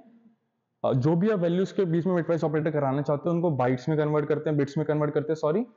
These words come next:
bits में convert करते हैं, फिर उन पे वही logical operators जैसे ये हैं,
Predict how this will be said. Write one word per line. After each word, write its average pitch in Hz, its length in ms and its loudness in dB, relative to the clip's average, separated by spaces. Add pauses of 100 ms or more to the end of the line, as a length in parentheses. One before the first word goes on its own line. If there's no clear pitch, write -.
bits 127 180 0
में 143 100 0
convert 147 240 2
करते 147 240 0
हैं, 220 200 -2 (280)
फिर 262 140 4
उन 220 140 2 (100)
पे 233 100 2 (420)
वही 180 200 2
logical 185 420 2
operators 170 480 -2 (220)
जैसे 135 220 -2
ये 143 120 0
हैं, 185 180 -2